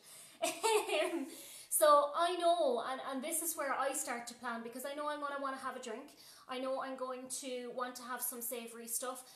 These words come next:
So that means I'm gonna try and be good between Monday and Friday, and I'm gonna relax. I'm gonna have my chocolate, I'm gonna have my popcorn, and I'm gonna enjoy it Saturday night without any gu-,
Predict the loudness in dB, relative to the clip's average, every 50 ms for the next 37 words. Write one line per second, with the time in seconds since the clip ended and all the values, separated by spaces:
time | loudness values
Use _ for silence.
0 | -14 -12 -10 -6 -6 -6 -6 -6 -8 -10 -8 -8 -8 -8 -8 -10 -10 -8 -8 -8
1 | -8 -10 -8 -6 -4 -4 -4 -4 -6 -8 -10 -8 -8 -8 -8 -10 -10 -10 -10 -10
2 | -12 -12 -10 -8 -8 -8 -6 -6 -4 -6 -6 -6 -10 -14 -18 -16 -10 -8 -8 -6
3 | -6 -6 -6 -6 -6 -6 -6 -6 -6 -6 -8 -10 -10 -10 -10 -10 -10 -8 -8 -8
4 | -8 -8 -10 -12 -8 -6 -6 -6 -6 -8 -10 -12 -10 -12 -12 -6 -6 -6 -6 -6
5 | -10 -12 -8 -6 -6 -6 -6 -10 -12 -12 -10 -10 -12 -12 -12 -10 -10 -10 -10 -10
6 | -10 -8 -8 -8 -8 -8 -8 -8 -8 -6 -8 -8 -10 -10 -10 -10 -8 -8 -8 -10
7 | -12 -14 -18 _ _ -6 -4 -4 -4 -4 -4 -6 -6 -8 -10 -10 -10 -10 -10 -10
8 | -12